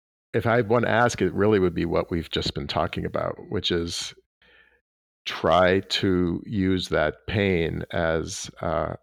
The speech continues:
a conduit for connection to other people who are experiencing pain that are, that don't look like you, that, that aren't in the same community as you. You know, people may already have, may well already, maybe already have friends in those communities.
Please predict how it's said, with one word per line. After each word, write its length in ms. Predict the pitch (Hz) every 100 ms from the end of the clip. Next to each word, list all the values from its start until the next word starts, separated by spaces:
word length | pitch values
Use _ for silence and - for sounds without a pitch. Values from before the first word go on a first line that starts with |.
| -
a 40 |
conduit 560 | - 82 80 78 80 -
for 200 | - 82
connection 600 | - 73 - - - 104 _
to 380 | - 90 80 85 - _ -
other 200 | 101 92
people 480 | 90 76 - - - _ _ -
who 120 | 90
are 140 | 85
experiencing 480 | 87 - 85 90 90
pain 180 | 90 87
that 140 | 90
are, 100 | - 98
that 180 | 90 87
don't 200 | 90 -
look 180 | 90 87
like 180 | -
you, 240 | - - - _ _ -
that, 180 | - - -
that 240 | - 92
aren't 220 | 90 87 85
in 60 |
the 60 | 82
same 220 | 85 82
community 480 | - 85 87 85 -
as 140 | -
you. 240 | - 50 - _ _ _ _ _ -
You 100 | 90
know, 140 | 82 -
people 240 | 92 82
may 200 | 78 80
already 260 | 82 80 82
have, 320 | 92 95 - - - _
may 200 | 80 87
well 220 | 85 92 90
already, 220 | 92 95
maybe 280 | 95 101 - - - -
already 260 | - 92 92
have 200 | 113 117
friends 380 | - 76 73 -
in 80 |
those 180 | 71 85
communities. 600 | - - - - 87 -